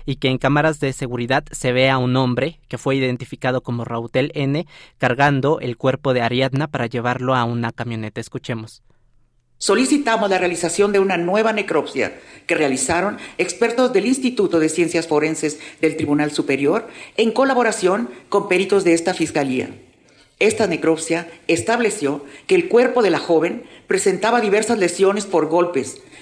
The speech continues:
Speaker 2: por lo que se determinó que el motivo del fallecimiento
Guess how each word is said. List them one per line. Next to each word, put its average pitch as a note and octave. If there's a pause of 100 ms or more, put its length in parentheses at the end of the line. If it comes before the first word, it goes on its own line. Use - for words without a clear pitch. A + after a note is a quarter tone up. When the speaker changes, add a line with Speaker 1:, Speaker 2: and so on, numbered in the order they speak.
(140)
Speaker 2:
por F3
lo D#3+
que E3+
se E3
determinó E3 (240)
que G3+
el F#3+
motivo A3
del B3
fallecimiento A3